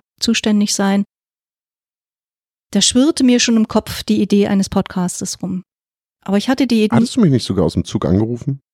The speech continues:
Speaker 1: Ich glaub sogar aus,
Speaker 2: <laughs>
Speaker 1: aus Stockholm hatte ich dich
Speaker 2: Oder
Speaker 1: angerufen.
Speaker 2: irgendwo hattest du mich
Speaker 1: <laughs>
Speaker 2: angerufen,
Speaker 1: Genau, ich
Speaker 2: ja.
Speaker 1: war in Schweden, in
Speaker 2: <laughs>
Speaker 1: Stockholm. Wenn man so alleine im, im Zimmer ist, dann hat man halt,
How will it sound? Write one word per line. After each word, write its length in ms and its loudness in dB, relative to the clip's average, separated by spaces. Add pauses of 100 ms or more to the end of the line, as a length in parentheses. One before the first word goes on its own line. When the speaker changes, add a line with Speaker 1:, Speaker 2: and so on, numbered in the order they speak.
(420)
Speaker 1:
Ich 260 0
glaub 180 -2
sogar 240 2
aus, 260 -2
Speaker 2:
<laughs> 120 -2
Speaker 1:
aus 160 0
Stockholm 460 2
hatte 160 0
ich 60 -6
dich 100 -2
Speaker 2:
Oder 160 4
Speaker 1:
angerufen. 180 2
Speaker 2:
irgendwo 200 2
hattest 180 0
du 60 0
mich 80 2
Speaker 1:
<laughs> 60 4
Speaker 2:
angerufen, 200 0
Speaker 1:
Genau, 200 2
ich 100 4
Speaker 2:
ja. 60 2
Speaker 1:
war 140 2
in 80 2
Schweden, 380 2
in 120 2
Speaker 2:
<laughs> 0 -
Speaker 1:
Stockholm. 540 0 (760)
Wenn 120 0
man 120 4
so 80 2
alleine 360 2
im, 300 2
im 280 -6 (300)
Zimmer 480 2
ist, 520 -2
dann 100 -2
hat 120 -2
man 140 4
halt, 260 0